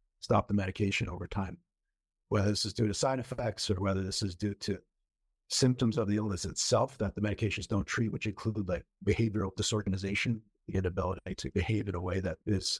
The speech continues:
conducive to functioning in society, like taking your medications every day. And that's kind of up for discussion, but,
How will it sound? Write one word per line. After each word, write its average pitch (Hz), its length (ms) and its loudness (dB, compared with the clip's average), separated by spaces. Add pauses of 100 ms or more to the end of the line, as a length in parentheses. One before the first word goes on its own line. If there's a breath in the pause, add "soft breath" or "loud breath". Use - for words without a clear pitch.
conducive 110 480 0
to 110 140 -2
functioning 107 360 2
in 110 60 -2
society, 107 460 0
like 92 180 -4
taking 104 300 -4
your 101 80 -2
medications 98 520 -2
every 101 160 -4
day. 101 200 0 (640)
And 85 300 0
that's - 540 0
kind 98 120 0
of 92 100 -2
up 95 160 -4
for 90 160 -4
discussion, 110 500 0
but, 98 220 -2